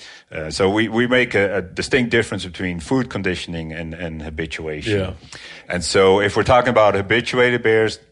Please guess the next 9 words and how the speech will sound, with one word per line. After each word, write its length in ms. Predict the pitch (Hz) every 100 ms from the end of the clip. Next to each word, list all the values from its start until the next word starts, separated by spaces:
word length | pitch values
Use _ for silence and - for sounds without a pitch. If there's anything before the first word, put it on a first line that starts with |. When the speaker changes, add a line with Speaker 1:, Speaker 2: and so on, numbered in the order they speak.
| -
Speaker 1:
typically 640 | 127 95 110 104 92 85 - - -
hazing 400 | 101 104 90 85
is, 180 | 82 82
is 200 | 87 90
not 240 | 87 85
an, 240 | 82 78
uh, 440 | 78 90 80 78 76
is, 400 | 92 82 92 78
is, 240 | - 87